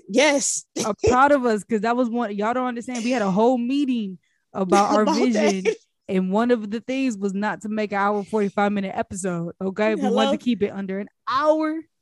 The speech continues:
Speaker 2: maybe closer to the forty-five minute mark. And, um, we have <laughs> successfully done it.
Speaker 1: Look, two, two things. We,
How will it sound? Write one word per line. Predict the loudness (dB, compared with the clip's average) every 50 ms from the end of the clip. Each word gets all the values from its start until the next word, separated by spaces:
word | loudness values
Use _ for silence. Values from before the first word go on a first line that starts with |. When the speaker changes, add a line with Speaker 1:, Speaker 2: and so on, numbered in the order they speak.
| _ -8
Speaker 2:
maybe | -4 0 2 2 4 4 2 0
closer | 0 0 0 0 0 -4 -6
to | -4
the | -4 -4 -4
forty-five | -2 -2 0 0 0 -2 -2 -2 -2 -2
minute | -2 -2 -2 -2
mark. | -2 -2 -2 -2 -4 -6 _ _ _ _ _ _ _ _ _ -8
And, | -6 -4 -4 -4 -4
um, | -4 -4 -4 -4 -6 -6 -8 -12 _ _ _ _ _ _ _ _ _ _ _ _ _ _ -12
we | -4 -2 0 0 2
have | 0 -2 -4 -6
<laughs> |
successfully | -10 -10 -10 -10 -16 -12 -10 -6 -4 -4 -4 -4 -2 0 2 2 2 2 2 0
done | 0 -2 -4 -4 -2 -4
it. | -4 -6 -10 _ _ _ -20 -20 -20 -20 -20 _ _ _ _ -2
Speaker 1:
Look, | 0 2 2 2 2 2 0 -2 -4 -8 _ _ _ _ _ _ _ _ _ _ _ _ -16 -16 -16 _ _ _ _ _ _ _ _ _ _ _ _ _ _ _ _ _ _ -10
two, | -4 -2 -2 2
two | 2 2 2 2
things. | 2 2 2 2 0 0 -2
We, | -4 -4 -4 -6 -8 -10